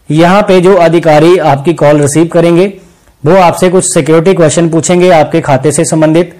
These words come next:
अगर आपने उनका सही जवाब दिया, आपके security question सही हुए,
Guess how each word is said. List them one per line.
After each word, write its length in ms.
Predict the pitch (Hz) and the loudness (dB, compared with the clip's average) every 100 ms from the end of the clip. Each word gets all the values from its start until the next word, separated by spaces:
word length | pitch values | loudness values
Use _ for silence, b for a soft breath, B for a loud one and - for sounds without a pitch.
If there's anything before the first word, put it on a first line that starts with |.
| b b | b b
अगर 180 | 139 160 | -2 2
आपने 340 | 160 160 170 175 | 2 2 0 0
उनका 240 | 160 131 | 0 -2
सही 240 | - 139 147 | 0 0 2
जवाब 300 | 160 156 151 | 2 0 2
दिया, 240 | 160 175 175 B B _ | 0 0 -4 B B _
आपके 280 | 151 147 170 | -4 -2 -4
security 460 | 165 147 160 165 | -2 0 0 2
question 300 | 170 160 175 | 0 0 0
सही 280 | 156 147 165 | -2 0 2
हुए, 240 | 170 170 | 2 2